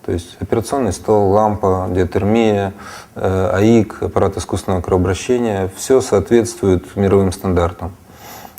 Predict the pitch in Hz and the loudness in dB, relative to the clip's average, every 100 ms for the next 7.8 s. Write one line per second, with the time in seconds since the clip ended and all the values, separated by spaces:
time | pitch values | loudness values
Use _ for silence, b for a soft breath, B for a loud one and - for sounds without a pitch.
0 | - 135 - 131 120 113 113 110 120 135 | 2 2 2 0 0 0 0 2 2 2
1 | 143 98 - 110 104 104 92 95 92 - | 2 -2 0 0 2 2 2 0 0 -2
2 | 92 87 - - 113 90 - 90 101 92 | -2 -4 -8 -4 -2 -2 -4 -2 0 0
3 | 90 87 87 - 92 90 107 127 104 104 | 0 -2 -4 -4 -6 -4 -2 -2 -2 0
4 | 107 107 90 95 104 104 101 90 92 90 | 2 2 2 0 -2 -2 -4 -2 0 -2
5 | - 87 80 - 85 90 90 - - B | -2 -8 -10 -6 -2 -2 -2 -6 -14 B
6 | B B B B - 92 123 110 98 90 | B B B B -8 0 0 2 2 0
7 | - 87 - 98 90 90 87 | -4 -10 -4 0 2 2 0